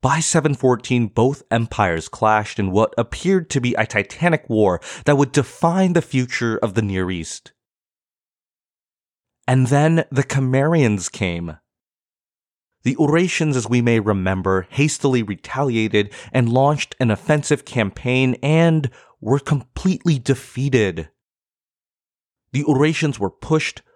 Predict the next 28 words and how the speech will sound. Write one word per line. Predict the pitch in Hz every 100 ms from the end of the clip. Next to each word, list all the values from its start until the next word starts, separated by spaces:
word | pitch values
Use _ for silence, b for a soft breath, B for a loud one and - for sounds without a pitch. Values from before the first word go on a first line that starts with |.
| _ -
Rusa | 117 160 - 123
fled | - 113 117 120
to | 101
the | 98
city | - 127 120
of | 98
Tushpa, | - - 160 - 139 127 123 B
and | B 117
Sargon | - 151 160 165
the | 127
second | - 143 135 135 -
took | - 139 - _ _
his | 110 104 101 -
opportunity. | 98 98 104 - - 135 120 92 85 76 _ _ _ _ _ _ _ _ _ _ -
Just | 151 156
like | 139 131
that, | 117 104
the | 110
Riders | 101 110 117 120 120
of | 120
the | 110
Steppe | - 101 98
had | 101 98
changed | - 113 104 -
the |
course | 107 - - 139 135 120
of |
history. | 92 123 - - 101 80 69